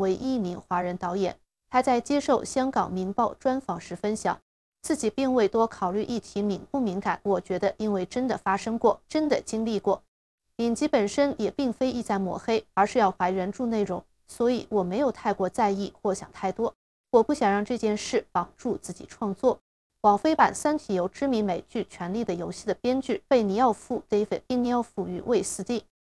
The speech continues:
Y 苏同打造。两人接受《纽约时报》专访时曾表示，若决定按照原著把情节保留在中国，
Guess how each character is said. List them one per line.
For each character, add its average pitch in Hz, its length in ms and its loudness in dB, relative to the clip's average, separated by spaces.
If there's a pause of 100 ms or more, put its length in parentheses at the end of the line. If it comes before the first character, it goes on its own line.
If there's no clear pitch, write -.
(160)
Y 277 180 4
苏 294 300 0
同 202 240 -4
打 160 180 -8
造。 - 240 0 (100)
两 202 220 2
人 208 180 0
接 262 180 0
受 262 280 2
《纽 180 280 -4
约 254 120 2
时 - 180 -4
报》 202 160 2 (100)
专 240 160 -2
访 175 200 -6
时 - 280 -6
曾 196 180 -6
表 185 180 0
示， - 280 0 (840)
若 302 160 6
决 214 180 4
定 262 140 0
按 240 160 0
照 226 180 2
原 185 220 0
著 - 180 0
把 180 220 2
情 214 260 -6
节 214 200 0
保 185 200 2
留 175 160 -4
在 226 160 0
中 240 220 -2
国， 196 240 2